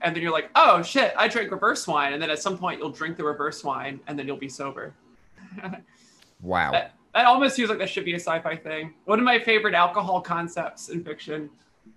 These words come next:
Speaker 2: I'm gonna
Speaker 1: 'Cause
Speaker 2: have to look
Speaker 1: sometimes it
Speaker 2: that up.
Speaker 1: happens to me. I'm just, like, sitting around. I'm like, "I'm hungover, but I've done nothing." <laughs>
Speaker 2: Oh. <laughs>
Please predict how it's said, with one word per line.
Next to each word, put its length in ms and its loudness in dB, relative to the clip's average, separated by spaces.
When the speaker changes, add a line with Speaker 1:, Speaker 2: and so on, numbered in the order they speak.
Speaker 2:
I'm 80 -6
gonna 140 4
Speaker 1:
'Cause 80 4
Speaker 2:
have 80 10
to 40 2
look 40 6
Speaker 1:
sometimes 100 8
it 40 4
Speaker 2:
that 80 8
up. 40 8
Speaker 1:
happens 220 2
to 80 -2
me. 200 2
I'm 160 2
just, 160 -2
like, 220 2
sitting 380 0
around. 320 4
I'm 80 0
like, 180 2
"I'm 240 2
hungover, 560 0
but 80 -2
I've 160 2
done 220 0
nothing." 440 -4
<laughs> 200 -14
Speaker 2:
Oh. 100 -2
<laughs> 800 0